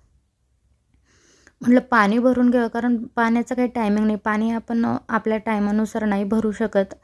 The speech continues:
म्हणजे कसं पाणी, पाण्याचं टायमिंग जेव्हा तेव्हाच आपल्याला भरता येईल, आपण काही वगैरे करून काहीच फायदा नाही राहत. तर इथं पाणी आलेलं होतं, पाणी तर भरावंच लागणार. अ, पाणी खूप असं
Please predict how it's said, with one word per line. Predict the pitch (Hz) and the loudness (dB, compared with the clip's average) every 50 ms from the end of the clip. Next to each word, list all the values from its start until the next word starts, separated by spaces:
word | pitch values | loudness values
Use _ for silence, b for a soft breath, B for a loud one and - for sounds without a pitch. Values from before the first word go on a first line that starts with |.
| b b b b b b b - | b b b b b b b 0
म्हणजे | 233 233 226 214 233 | 2 2 2 2 2
कसं | 233 - 247 233 - - 220 214 220 226 - | 0 0 -2 -2 -2 -2 -2 -2 -4 -6 -6
पाणी, | - 220 214 214 214 220 220 226 226 - 240 - | -4 -2 0 0 2 2 2 0 -2 -4 -2 0
पाण्याचं | 226 214 214 220 226 202 233 - | 0 2 2 2 0 -2 -4 -4
टायमिंग | - 226 226 226 226 226 226 196 | -2 -2 0 2 2 2 2 2
जेव्हा | 233 233 226 208 196 196 | 2 4 4 4 2 0
तेव्हाच | 202 - 220 208 208 214 202 214 | -2 -2 -2 0 0 0 -2 -2
आपल्याला | 220 208 - 208 208 214 | -4 -4 -2 -2 -2 0
भरता | 202 208 220 214 208 202 - 208 | 0 0 0 0 0 0 0 0
येईल, | 208 202 196 196 | 2 2 2 0
आपण | - 202 - 202 202 208 | -2 -4 -4 -4 -4 -2
काही | 214 214 202 208 | 0 2 2 2
वगैरे | 208 208 214 220 214 214 | 2 2 0 0 0 -2
करून | 208 - 208 208 214 214 | -2 -4 -4 -4 -4 -4
काहीच | - 214 202 190 185 - - | -4 -4 -4 -4 -6 -8 -12
फायदा | - - 220 202 208 208 | -10 -8 -6 -2 -2 0
नाही | 214 214 214 | 0 0 0
राहत. | 202 190 196 - b b b b b b b _ | 0 0 -2 -4 b b b b b b b _
तर | 262 247 | 0 2
इथं | 269 262 277 277 | 2 2 2 0
पाणी | 277 - 254 226 220 220 226 226 | 0 0 2 2 2 2 2 2
आलेलं | 226 226 233 233 233 233 | 2 2 2 2 2 2
होतं, | 233 233 233 214 | 2 0 0 -4
पाणी | 208 - 214 214 214 208 208 214 202 - | -4 -4 -4 -4 -2 -2 -4 -4 -4 -4
तर | 220 214 | -4 -4
भरावंच | 208 202 214 208 202 196 202 208 202 - - | -2 -2 -2 0 0 0 0 -2 -4 -6 -4
लागणार. | 220 214 202 185 196 190 190 202 269 b b b b b b b b b b - | -2 -2 0 0 0 0 0 -2 -4 b b b b b b b b b b -6
अ, | 190 202 196 | -4 -2 -2
पाणी | 196 - - 233 226 226 240 240 233 | -2 -2 -2 0 2 2 2 2 2
खूप | - - 262 247 - - - | 0 -2 -2 -2 -4 -6 -6
असं | 233 208 190 220 214 214 220 220 | -6 -4 -2 0 0 0 0 -2